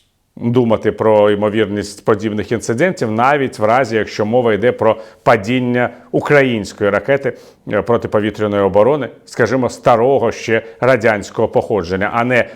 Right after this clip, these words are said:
російської ракети з тих, які використовувалися для атаки Російської Федерації по Україні. І це, звичайно, треба враховувати, коли ми говоримо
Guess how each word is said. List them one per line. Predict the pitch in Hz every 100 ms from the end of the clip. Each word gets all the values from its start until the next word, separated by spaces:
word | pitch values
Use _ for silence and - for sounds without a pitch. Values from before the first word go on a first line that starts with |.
| -
російської | 127 143 143 123 104 - 110
ракети | 110 107 165 165 120 104
з | 95 107 107
тих, | 107 147 -
які | 107 127 131 -
використовувалися | 127 131 123 107 - 127 127 117 113 104 117
для | 95 117 120 - _
атаки | 170 143 - 127 107 - 120 - _ _ _ _ _ _ _ _ _ _ _
Російської | 123 131 127 123 104 - 117
Федерації | 110 - - 120 107 98 90 - 98 95 - _ _
по | 113 104 95 - -
Україні. | 123 - 117 104 82 67 90 _ _
І | 117 107 104 - _
це, | - 127 120
звичайно, | 104 104 113 104
треба | 95 110 104 - -
враховувати, | 113 117 - 135 139 120 -
коли | 104 107 113
ми | 110 113 - -
говоримо | 98 120 98 104 117 113 113